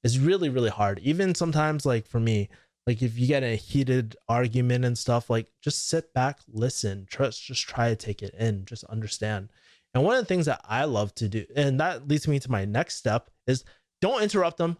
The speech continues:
listen to them, even if it sucks hearing it as well. And, you know, this is the important part, because otherwise, if you say all this sort of stuff and you go back on your word,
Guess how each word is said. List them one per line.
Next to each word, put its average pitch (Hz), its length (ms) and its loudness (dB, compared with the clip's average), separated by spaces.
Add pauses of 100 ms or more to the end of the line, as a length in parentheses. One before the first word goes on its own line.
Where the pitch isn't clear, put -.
(100)
listen 180 420 2
to - 100 -2
them, 135 260 0 (500)
even 190 220 0
if 190 100 -8
it 160 120 0
sucks - 400 -4 (200)
hearing 147 340 0
it 127 120 2
as 107 240 -2
well. 95 260 -2 (360)
And, 147 320 -2 (340)
you 143 180 2
know, 110 180 0
this 156 260 0
is 160 80 0
the 151 100 2
important 107 500 -4
part, 131 380 -4
because 120 420 -4 (540)
otherwise, 139 480 0
if 110 240 -4
you 127 200 4
say 170 200 0
all 151 160 0
this 127 160 -4
sort - 340 -2
of 123 120 0
stuff 117 260 -2
and 104 100 -2
you 110 80 -2
go 170 140 0
back 170 220 -6
on 139 80 -4
your 117 100 -2
word, 110 240 0